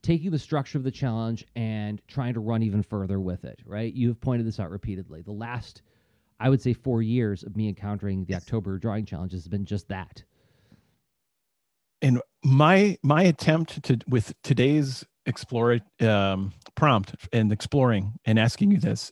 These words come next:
Speaker 1: Mm-hmm.
Speaker 2: is to try to go to different territory. 'Cause,
Speaker 1: Yeah.
Speaker 2: yeah, we have covered that a
Speaker 1: We
Speaker 2: ton.
Speaker 1: have, we have. So,
Speaker 2: Um,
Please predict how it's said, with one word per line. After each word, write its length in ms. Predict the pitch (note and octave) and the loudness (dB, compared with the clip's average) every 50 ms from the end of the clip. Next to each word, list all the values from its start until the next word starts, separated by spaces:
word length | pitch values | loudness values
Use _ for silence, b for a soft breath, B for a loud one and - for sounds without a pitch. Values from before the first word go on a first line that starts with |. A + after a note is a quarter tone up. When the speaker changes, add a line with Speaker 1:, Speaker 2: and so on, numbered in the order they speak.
| _ | _
Speaker 1:
Mm-hmm. 240 | - G2+ F#2+ F#2+ F#2+ | -2 0 0 2 2
Speaker 2:
is 240 | F#2 F#2+ - - - _ _ _ | 0 -2 -4 -10 -18 _ _ _
to 340 | - - G2+ F#2+ F#2 F2+ F2+ - _ _ _ _ _ - | -8 -6 -4 -2 -2 -4 -4 -8 _ _ _ _ _ -18
try 320 | - - D3+ D3+ E3 F3 | -6 0 2 4 6 4
to 300 | E3+ - E3+ D3+ C#3 B2 - _ _ _ | 4 6 4 4 4 2 -2 _ _ _
go 240 | - D3+ C3+ B2+ C3 | 0 2 4 4 4
to 100 | B2+ B2 G#2+ | 2 2 2
different 340 | B2+ B2 A2 - A#2 G2 | 0 0 0 -2 -4 -6
territory. 560 | - B2 A2 G2 F2+ - - - - - F2 - - | -4 -4 -4 -4 -6 -8 -10 -12 -12 -12 -14 -8 -2
'Cause, 340 | - A#2 - D3 A#2 A2+ G2 | 2 4 6 6 6 6 6
Speaker 1:
Yeah. 120 | D3 C3+ | 6 6
Speaker 2:
yeah, 40 | G2 F#2 | 4 4
we 180 | G#2 B2+ C#3 | 4 6 6
have 240 | C#3 C#3 C3+ B2 - | 8 6 6 4 2
covered 260 | - A#2+ G#2+ G#2+ G2+ | 0 0 0 0 -2
that 220 | G2 F#2 F2+ - - | -4 -4 -6 -8 -10
a 80 | - F#2+ - | -10 -2 4
Speaker 1:
We 100 | C3+ D#3 | 6 6
Speaker 2:
ton. 20 | D#3 | 6
Speaker 1:
have, 340 | D#3 C3+ A#2 A2 - G2+ B2+ | 6 4 0 -4 -6 -4 0
we 80 | D3 | 0
have. 220 | C#3 C#3+ A2 F#2+ - | 0 0 0 -2 -2
So, 280 | - F3+ E3+ D#3 C#3+ - | 0 2 2 4 2 0
Speaker 2:
Um, 60 | F3 | -4